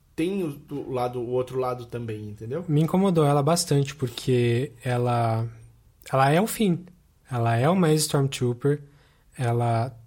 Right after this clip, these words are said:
Speaker 2: também tem o código dela, ela se rebelou sozinha, ela se virou sozinha. E ela é igual a ele, é, os dois são negros,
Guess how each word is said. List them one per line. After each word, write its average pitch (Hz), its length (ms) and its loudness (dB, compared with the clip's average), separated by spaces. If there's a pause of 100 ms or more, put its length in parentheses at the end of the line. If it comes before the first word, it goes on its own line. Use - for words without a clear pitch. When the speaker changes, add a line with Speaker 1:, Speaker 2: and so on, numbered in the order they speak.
Speaker 2:
também 123 300 2
tem 139 180 0
o 123 60 -2
código 120 360 -2
dela, 117 340 0
ela 127 80 0
se - 140 -4
rebelou 127 360 2
sozinha, 131 440 2
ela 139 80 2
se 139 120 -6
virou 131 180 0
sozinha. 139 580 0 (420)
E 175 80 0
ela 220 140 4
é 254 80 4
igual 220 440 4
a 180 80 6
ele, 170 360 4 (100)
é, 131 460 -2
os 123 80 0
dois 143 220 2
são 208 120 0
negros, 180 800 2